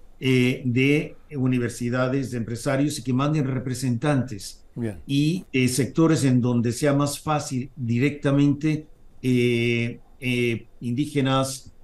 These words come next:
Speaker 1: migrantes, hablar con los, los pastores que trabajan con ellos para que escojan representantes.
Speaker 2: Eso
Speaker 1: Y si
Speaker 2: re-
Speaker 1: alguien está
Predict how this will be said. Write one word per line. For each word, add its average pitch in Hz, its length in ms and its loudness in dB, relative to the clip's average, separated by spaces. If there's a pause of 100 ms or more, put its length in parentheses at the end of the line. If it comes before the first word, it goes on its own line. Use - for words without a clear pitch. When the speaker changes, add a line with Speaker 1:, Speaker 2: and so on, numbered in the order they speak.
Speaker 1:
migrantes, 135 880 0 (180)
hablar 139 400 -2
con 139 220 0
los, 127 340 -6 (320)
los 127 260 -4
pastores 147 540 0
que 139 80 -4
trabajan 131 460 -2
con 135 180 0
ellos 139 260 2
para 120 300 -4
que 120 100 -6
escojan 139 440 -2
representantes. 117 1080 -2 (200)
Speaker 2:
Eso 127 200 0
Speaker 1:
Y 127 40 0
si 151 80 4
Speaker 2:
re- 160 80 6
Speaker 1:
alguien 170 260 4
está - 60 -20